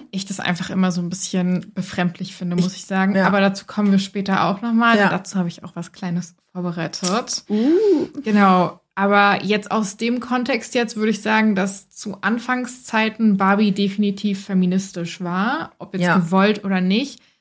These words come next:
Speaker 1: Die Frage ist halt so ein bisschen, ob Barbie den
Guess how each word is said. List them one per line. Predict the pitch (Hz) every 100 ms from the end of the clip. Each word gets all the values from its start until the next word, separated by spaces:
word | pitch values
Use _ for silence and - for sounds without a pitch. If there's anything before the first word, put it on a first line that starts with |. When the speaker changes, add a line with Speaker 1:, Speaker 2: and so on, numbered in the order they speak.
| _ _ _ 208
Speaker 1:
Die |
Frage | 196 - 208 240
ist | 220 196
halt | 202
so | 202
ein |
bisschen, | 196 202 214 208
ob | - 190 190 - _ -
Barbie | 190 196 208 208
den | 196 190 190 190 185